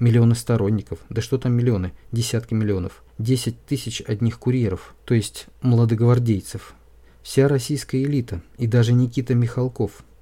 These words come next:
А дошло дело до организации всего двух предвыборных митингов в поддержку Путина, и в десятимиллионной Москве даже за деньги нельзя было найти достаточное количество хотя бы гастарбайтеров.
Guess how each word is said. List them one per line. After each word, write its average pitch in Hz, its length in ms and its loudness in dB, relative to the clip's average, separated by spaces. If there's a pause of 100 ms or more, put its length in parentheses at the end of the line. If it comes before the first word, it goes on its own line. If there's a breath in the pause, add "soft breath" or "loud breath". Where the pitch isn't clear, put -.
(460 loud breath)
А 113 60 -6
дошло 123 340 0
дело 123 300 2
до 117 140 0
организации 120 580 2
всего 113 280 -4
двух 117 280 -2 (140)
предвыборных 113 640 0
митингов 127 440 -2
в - 60 -20
поддержку 107 440 -4
Путина, 95 440 -4 (320 soft breath)
и 117 260 0
в 117 100 -6
десятимиллионной 117 840 2
Москве 117 500 -2 (220 soft breath)
даже 107 320 0
за 110 160 2
деньги 113 360 0
нельзя 101 320 -2
было 107 220 -2
найти 104 280 -2
достаточное 101 540 -6
количество - 380 -6
хотя 104 260 -4
бы 98 120 -6
гастарбайтеров. 107 840 -4